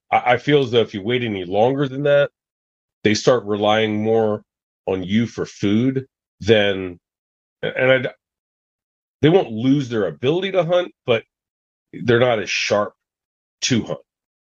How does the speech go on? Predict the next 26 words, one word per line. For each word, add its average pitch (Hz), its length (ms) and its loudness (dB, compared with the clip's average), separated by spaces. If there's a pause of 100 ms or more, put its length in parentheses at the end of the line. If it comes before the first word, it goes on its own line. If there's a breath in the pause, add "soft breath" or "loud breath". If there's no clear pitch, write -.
(140)
Um, 87 180 2
if - 100 -4
you 120 80 4
do 127 180 2
it 113 120 -12
too 208 280 -4
early, 113 480 0 (220)
like, 98 180 -2 (100)
let's 120 200 -2
say 139 120 4
within 123 220 -4
a 98 60 -2
week 151 240 -4
or 123 80 -6
two, 101 360 -4 (260)
then 123 140 2
they're 131 160 4
a 127 40 2
little 143 220 2
bit 143 180 -4 (420)
too 147 180 -2
wild. 120 480 2
You 107 80 -8
haven't 117 320 -8
built - 260 -4
enough 113 340 -4